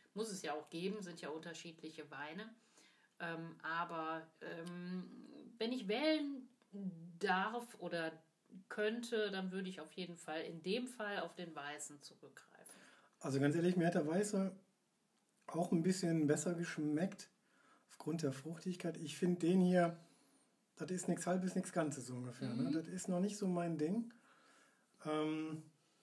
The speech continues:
Speaker 2: ich vermisse da so ein bisschen den Pep, ne? Also es ist bestimmt was für Leute, die, sag ich mal, bisher sich nicht an den Roten rangetraut haben und den immer schon so ein bisschen bäh fanden.
Speaker 1: Mhm.
Speaker 2: Für den ist der Rosé bestimmt ein guter Ausweich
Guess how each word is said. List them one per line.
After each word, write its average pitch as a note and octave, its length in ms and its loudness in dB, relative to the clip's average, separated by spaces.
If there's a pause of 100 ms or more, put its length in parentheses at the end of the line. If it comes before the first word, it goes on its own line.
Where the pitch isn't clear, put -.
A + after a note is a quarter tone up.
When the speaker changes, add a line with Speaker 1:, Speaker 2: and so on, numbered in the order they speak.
(540)
Speaker 2:
ich C#3 120 -6
vermisse D#3+ 360 2
da G3 100 4
so F3 120 2
ein D3 160 2
bisschen F#3 680 2 (1120)
den D3+ 160 2
Pep, C3+ 300 -2
ne? D3 240 -4
Also D#3+ 220 -6
es D#3 100 -4
ist - 80 -14
bestimmt G#3+ 580 2
was F3+ 160 0
für - 160 -2
Leute, E3 500 0 (920)
die, D#3+ 440 -2
sag D#3+ 160 -2
ich E3 80 -4
mal, D#3+ 100 0
bisher D#3+ 340 0
sich D3+ 220 -2
nicht A3 260 4
an F#3+ 140 2
den F#3+ 140 6
Roten E3 340 2
rangetraut C3 600 0
haben C#3+ 360 0
und C#3+ 120 -2
den D3+ 120 2
immer F3+ 200 2
schon F3 200 0
so D#3+ 60 -2
ein D3+ 80 -2
bisschen D3+ 280 -2
bäh D3 200 -4
fanden. C3+ 440 -8
Speaker 1:
Mhm. F#3+ 200 0 (260)
Speaker 2:
Für - 160 0
den F#3 220 8
ist A3+ 180 4
der E3+ 220 2
Rosé D3 320 2
bestimmt F3+ 260 -2
ein E3 80 -4
guter F#3 240 -2
Ausweich D#3+ 640 -2